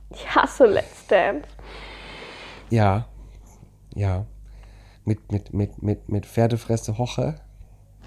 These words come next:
Speaker 1: Mhm.
Speaker 2: <laughs> Äh, äh, äh, Mopsi und wie hieß der Typ, der wenigstens einigermaßen Ahnung hat?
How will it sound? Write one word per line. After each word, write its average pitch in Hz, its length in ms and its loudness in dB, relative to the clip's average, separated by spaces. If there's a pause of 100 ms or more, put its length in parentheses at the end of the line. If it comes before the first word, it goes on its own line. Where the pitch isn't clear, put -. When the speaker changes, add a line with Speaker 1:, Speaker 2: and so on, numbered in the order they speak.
(160)
Speaker 1:
Mhm. 240 420 8
Speaker 2:
<laughs> - 80 -6 (1500)
Äh, 107 300 2
äh, - 680 -4
äh, 78 40 -6
Mopsi 135 640 -2
und 113 220 -2
wie 110 80 -6
hieß 120 240 -8
der 127 160 -4
Typ, - 180 -8
der 113 160 0
wenigstens 113 380 0
einigermaßen 127 600 0
Ahnung 120 340 -2
hat? 120 220 -8